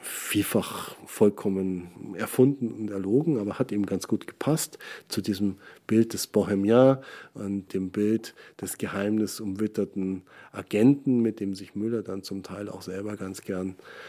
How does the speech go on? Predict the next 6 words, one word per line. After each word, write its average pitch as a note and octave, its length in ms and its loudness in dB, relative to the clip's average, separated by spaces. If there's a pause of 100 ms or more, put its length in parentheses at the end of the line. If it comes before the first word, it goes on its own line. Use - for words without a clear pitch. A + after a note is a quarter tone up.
(180)
umgeben A2 520 0
hat. C3+ 280 -2 (300)
Und G2+ 200 -6
der F#2+ 120 -4
moralisch F#2+ 920 -4 (400)
rigorose, G#2+ 1400 2